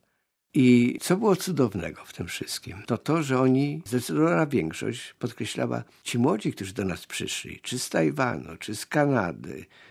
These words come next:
czy z Węgier, czy z Francji, bo te główne nacje, czy z Ukrainy dominowały w Łodzi, oni nas czegoś nauczyli. Nauczyli nas, żeby przyznawać się do wiary, żeby siadając do posiłku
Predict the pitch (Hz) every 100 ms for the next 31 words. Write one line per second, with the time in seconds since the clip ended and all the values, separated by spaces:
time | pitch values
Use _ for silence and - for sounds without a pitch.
0 | _ - 151 131 135 113 95 92 87 87
1 | 85 151 135 151 110 95 92 98 - 113
2 | 117 117 107 98 - - - 110 110 -
3 | 101 110 - 104 104 - 113 107 87 -
4 | _ - 113 113 113 117 120 107 95 107
5 | 104 104 139 156 _ _ 139 170 156 -
6 | 175 151 165 131 - - - - - -
7 | _ _ 127 127 123 185 175 143 127 147
8 | - - 113 127 135 - 120 156 143 143
9 | 110 131 104 107 101 85 95 113 - -
10 | - 135 120 123 127 135 135 117 123 120
11 | 117 - 127 117 107 101